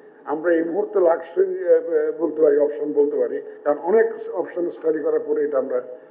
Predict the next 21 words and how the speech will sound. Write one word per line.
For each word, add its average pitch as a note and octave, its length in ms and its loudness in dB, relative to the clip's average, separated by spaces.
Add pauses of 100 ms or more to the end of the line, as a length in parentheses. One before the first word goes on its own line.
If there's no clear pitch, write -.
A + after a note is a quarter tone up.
(160)
বের C#3+ 120 10
করেছি C#3+ 420 -4 (220)
আমাদের B2+ 320 -10 (400)
বিশেষজ্ঞদের C#3 560 0
সহায়তায়। C3 540 -2 (1200)
তাহলে D3+ 160 6
out E3 200 0
of F3 240 -4
country D#3+ 340 -2
voting D#3+ 240 -4
যেটা, C#3+ 320 -2
সেটার D3+ 420 0
একটা D3 160 -4
ব্যবস্থা C3+ 400 -2
আমরা C3 200 -4
হাতে C3 200 -4
নিয়েছি। C#3+ 380 -4 (1200)
নাম্বার D#3 320 -2
টু A#3 160 2
হচ্ছে D3+ 440 4 (960)
যে, D#3+ 100 -4